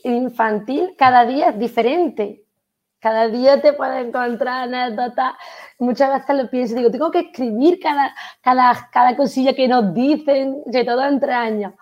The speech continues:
Pero es verdad que los tres años, pues, los primeros días, pues, hay muchas anécdotas. Yo me acuerdo de una alumna que ahora está en primaria, sigo viéndola porque sigue en el cole, muchas veces se lo recuerdo,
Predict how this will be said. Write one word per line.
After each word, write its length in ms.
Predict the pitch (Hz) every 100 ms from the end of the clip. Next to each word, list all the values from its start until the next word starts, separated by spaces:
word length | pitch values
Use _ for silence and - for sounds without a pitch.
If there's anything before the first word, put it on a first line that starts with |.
| _ _ _ _ _
Pero 200 | 247 240
es 100 | 233
verdad 320 | 240 240 240
que 120 | 262
los 200 | 254 233 233
tres 160 | 240 233
años, 480 | 226 226 233 247 247 _
pues, 280 | 240 - -
los 180 | 247 202 -
primeros 560 | 220 214 226 226 190
días, 360 | 233 240 247 247 - _ _ _ _
pues, 140 | 254 226
hay 180 | 220
muchas 300 | 226 226 226
anécdotas. 420 | 208 208 233 240 214
Yo 100 | 214
me 80 | 208
acuerdo 360 | 220 226 233
de 220 | 226 220 214
una 140 | 208
alumna 400 | 202 254 277 262
que 80 | 226
ahora 120 | 214
está 160 | 208 202
en 140 | 190
primaria, 560 | 202 196 226 277 254 - _ _ -
sigo 280 | 262 226 208
viéndola 380 | 226 277 285
porque 280 | 262 233 208
sigue 160 | - 220
en 80 | 214
el 160 | 196
cole, 260 | 208 240 269
muchas 280 | 254 254 226
veces 240 | 220 233
se 100 | 285
lo 140 | 302 269
recuerdo, 640 | 220 240 302 320 220